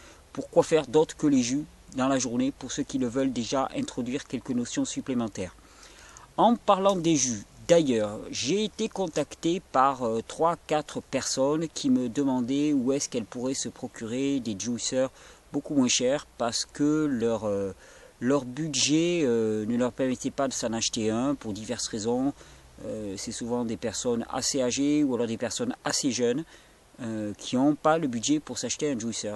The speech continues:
Et je vous avoue que moi, ça me, euh,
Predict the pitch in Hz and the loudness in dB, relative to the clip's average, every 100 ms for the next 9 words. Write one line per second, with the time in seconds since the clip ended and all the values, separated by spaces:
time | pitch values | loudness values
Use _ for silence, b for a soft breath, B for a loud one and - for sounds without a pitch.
0 | - 127 156 135 156 185 131 135 185 190 | -6 -4 0 0 -2 -4 -2 0 0 -2
1 | - - 139 139 135 127 117 113 107 101 | -6 -2 0 2 0 -2 -2 -4 -4 -6
2 | - B B B B B - - | -10 B B B B B -20 -14